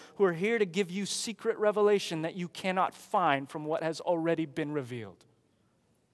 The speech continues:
That is not what the Bible teaches. That's Gnosticism. The Gnostics were a first century, second century group, a sect that pulled away from Christianity,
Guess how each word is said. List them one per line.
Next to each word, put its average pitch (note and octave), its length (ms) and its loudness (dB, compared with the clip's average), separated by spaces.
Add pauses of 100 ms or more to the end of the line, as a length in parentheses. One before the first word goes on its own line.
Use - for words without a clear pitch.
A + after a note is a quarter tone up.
(260)
That G3+ 180 6
is F3+ 140 4
not E3+ 180 4
what D3 120 -4
the D3+ 80 0
Bible C#3 320 2
teaches. D#3+ 500 -6 (360)
That's - 440 6 (380)
Gnosticism. D3 880 2 (1200)
The F3+ 80 2
Gnostics G3+ 640 6
were F#3 240 4
a F#3 160 8
first - 420 4
century, G3+ 380 0
second G3+ 360 0
century F#3 480 -2 (300)
group, F#3 400 2
a E3 80 2
sect - 500 4
that E3+ 200 2
pulled A3+ 240 -4
away A3 180 4
from F#3+ 180 -4
Christianity, G3+ 760 0